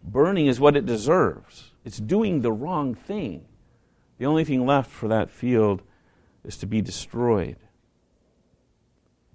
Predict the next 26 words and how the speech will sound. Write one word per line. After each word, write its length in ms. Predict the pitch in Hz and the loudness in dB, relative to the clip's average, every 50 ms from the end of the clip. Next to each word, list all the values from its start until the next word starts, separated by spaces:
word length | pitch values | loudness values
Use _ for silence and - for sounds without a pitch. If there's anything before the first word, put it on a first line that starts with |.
| _ _ _ _ _ _ _ _ _ _ _ _ _ _ _ _ _ _ _ _ _ _ _ _ _ _ _ _ _ _ | _ _ _ _ _ _ _ _ _ _ _ _ _ _ _ _ _ _ _ _ _ _ _ _ _ _ _ _ _ _
Something 320 | - - - 127 127 120 107 | -10 -6 -6 -4 -2 -2 -4
similar 400 | - - 143 139 135 123 113 104 | -2 0 2 4 4 4 4 2
with 160 | 101 95 104 | 2 0 -2
an 80 | 95 | -2
apostate 920 | 101 98 92 - - - 107 113 - - - 113 113 107 101 101 - - | -2 -2 -4 -4 -6 -6 -6 -6 -6 -6 -4 -2 -2 -2 -2 -4 -8 -14
person. 520 | - - 113 117 117 - - 104 87 90 - | -10 -6 -6 -6 -4 -6 -10 -12 -14 -14 -18
There's 160 | - - - | -18 -20 -20
something 640 | - - - 123 127 127 - - 120 113 107 107 104 | -18 -14 -10 -10 -10 -10 -8 -6 -4 -4 -4 -4 -4
not 280 | 110 110 104 101 - - - | -4 -6 -6 -8 -10 -14 -12
right. 380 | 98 107 127 131 95 90 - - | -10 -8 -6 -6 -8 -10 -12 -12
There's 140 | - 104 107 | -14 -14 -8
something 400 | - 143 131 123 - 110 107 101 | -6 -6 -6 -4 -4 -4 -4 -2
wrong 460 | 104 127 151 151 127 104 92 92 92 - _ _ _ _ _ _ _ _ _ _ _ _ _ _ | -2 0 0 0 0 0 -2 -4 -6 -12 _ _ _ _ _ _ _ _ _ _ _ _ _ _
when 180 | - 110 110 113 | -4 -2 0 2
this 200 | 110 107 - - | 2 0 0 -2
happens, 540 | - 117 123 127 - - 87 87 87 85 101 | -2 -2 -2 -2 -4 -6 -8 -8 -8 -8 -8
and 120 | 98 101 | -6 -4
we 100 | 104 107 | -4 -6
feel 380 | - - - - 175 175 147 113 | -6 -8 -6 -2 0 2 2 2
it, 100 | 90 92 | 0 -2
and 160 | 98 98 95 | -6 -8 -8
we 80 | 90 | -8
sense 380 | 87 - - - 131 127 - - | -8 -8 -8 -8 -8 -8 -6 -8
it, 100 | 87 80 | -8 -8
and 160 | 92 87 92 90 | -8 -10 -8 -8
we, 180 | 92 92 90 | -6 -8 -8